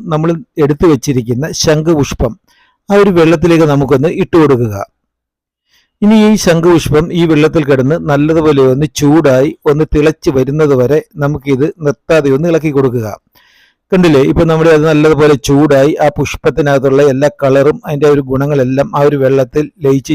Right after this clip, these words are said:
ചേർന്നിട്ടുണ്ട്. ഇനി ഇതിൻ്റെ വേസ്റ്റ് എല്ലാം നമുക്ക് എടുത്തൊന്ന് പുറത്ത് കളയുക. വളരെ ഈസിയായിട്ട് തയ്യാറാക്കാൻ പറ്റിയ ഈ ഒരു പ്രഥമൻ വളരെയേറെ ഔഷധ ഗുണമുള്ള ഒരു പ്രഥമൻ തന്നെയാണിത്. തീർച്ചയായിട്ടും നിങ്ങൾ ഇതൊന്ന്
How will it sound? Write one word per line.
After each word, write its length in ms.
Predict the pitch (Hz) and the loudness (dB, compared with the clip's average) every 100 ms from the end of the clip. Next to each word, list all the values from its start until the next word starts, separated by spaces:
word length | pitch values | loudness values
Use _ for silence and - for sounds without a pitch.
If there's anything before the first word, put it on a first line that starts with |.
| 131 | 0
ചേർന്നിട്ടുണ്ട്. 580 | 135 135 135 120 110 160 - _ - _ _ 190 | 0 0 -4 -6 -6 -8 -10 _ -20 _ _ 0
ഇനി 100 | 196 | 2
ഇതിൻ്റെ 220 | 170 160 165 160 156 | 4 4 2 2 2
വേസ്റ്റ് 360 | 170 - - | 2 0 0
എല്ലാം 200 | 139 147 156 | 0 0 0
നമുക്ക് 220 | 147 143 143 | -2 0 0
എടുത്തൊന്ന് 340 | 131 135 147 185 - | 0 0 -4 -4 0
പുറത്ത് 260 | 170 143 131 | 0 2 0
കളയുക. 300 | 120 110 101 - _ _ _ _ _ 165 | 0 -4 -8 -14 _ _ _ _ _ 0
വളരെ 240 | 190 214 185 | 2 2 2
ഈസിയായിട്ട് 360 | 190 202 190 170 | 0 0 0 2
തയ്യാറാക്കാൻ 420 | 151 151 160 156 147 | 2 2 2 0 0
പറ്റിയ 280 | 143 120 143 156 156 | -2 0 0 0 0
ഈ 40 | 143 147 | 2 2
ഒരു 120 | 143 - _ _ - | 2 -2 _ _ -4
പ്രഥമൻ 340 | 135 143 135 117 - | 0 0 -2 -6 -6
വളരെയേറെ 540 | 127 151 160 160 156 165 - 139 | 0 2 2 2 2 0 0 0
ഔഷധ 260 | 139 160 160 147 | 0 0 2 2
ഗുണമുള്ള 340 | 151 147 147 165 - _ _ _ _ _ 160 | 0 0 0 -2 -8 _ _ _ _ _ 0
ഒരു 140 | 143 160 - - | 2 0 -2 -4
പ്രഥമൻ 280 | 143 151 151 | 0 2 2
തന്നെയാണിത്. 440 | 151 147 139 135 170 - | 0 2 0 0 -2 -2
തീർച്ചയായിട്ടും 480 | 151 117 151 151 156 | -4 -2 0 0 0
നിങ്ങൾ 140 | 147 151 | 0 0
ഇതൊന്ന് 180 | 143 | 0